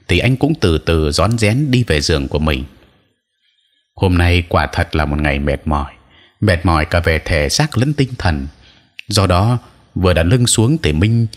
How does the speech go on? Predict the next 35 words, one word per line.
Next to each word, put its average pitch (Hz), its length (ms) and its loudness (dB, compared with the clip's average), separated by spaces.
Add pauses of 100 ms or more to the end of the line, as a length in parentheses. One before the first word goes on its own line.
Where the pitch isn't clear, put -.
(160)
nhanh 95 220 2
chóng 95 320 0
chìm 73 220 -2
vào 69 140 0
giấc 107 220 -4
ngủ. 76 220 -2 (1120)
Thùng, 78 360 -2
thùng, 76 320 -4
thùng. 73 240 -4 (840)
Tiếng 101 160 0
trống 117 280 0
bất 170 180 -2
chợt 78 280 0
làm 73 220 0
Minh 107 200 0
tỉnh 71 180 -2
giấc. 117 200 -2 (600)
Xung 95 240 -2
quanh 87 260 0
một 80 180 -2
màu 69 220 0
đen. 82 240 0 (460)
Minh 90 200 2
nheo 80 180 0
mắt. 92 200 -2 (960)
"Tối 110 280 2
quá, 131 360 0 (180)
sư - 220 0
phụ - 200 -2
ơi, 135 280 2 (220)
sư - 180 0
bá 127 240 0
ơi, 165 300 2 (480)
Ngọc 113 240 0
Hoa, 139 340 0